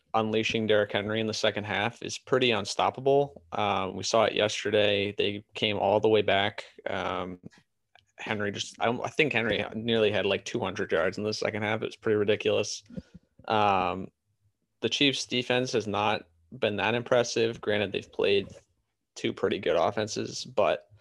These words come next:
the Titans' offense is also very formidable. Um,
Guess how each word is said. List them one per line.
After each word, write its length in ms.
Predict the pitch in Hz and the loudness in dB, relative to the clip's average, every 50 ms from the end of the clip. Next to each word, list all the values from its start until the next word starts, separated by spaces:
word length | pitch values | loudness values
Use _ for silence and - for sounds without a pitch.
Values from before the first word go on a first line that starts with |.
| _ _ _ _ _ - - - _ _ - - _ _ - | _ _ _ _ _ -20 -20 -20 _ _ -20 -20 _ _ -4
the 180 | 131 120 117 | 0 0 0
Titans' 340 | 107 - 131 120 120 113 107 | 2 2 2 2 4 4 4
offense 440 | 107 101 101 - 104 110 110 - - | 4 4 4 2 0 -2 -2 -2 -4
is 200 | 95 - - - - - | -6 -8 -8 -8 -4 0
also 360 | - 90 110 120 - 131 131 | 2 2 2 4 4 4 4
very 240 | 131 131 127 131 127 | 6 8 6 6 6
formidable. 760 | - - 127 120 120 123 123 123 135 131 131 131 135 131 - - | 4 2 0 2 2 2 2 2 2 2 2 2 -2 -4 -4 0
Um, 520 | 107 107 101 95 95 92 92 98 98 - | 0 2 2 2 0 -2 -4 -6 -12 -16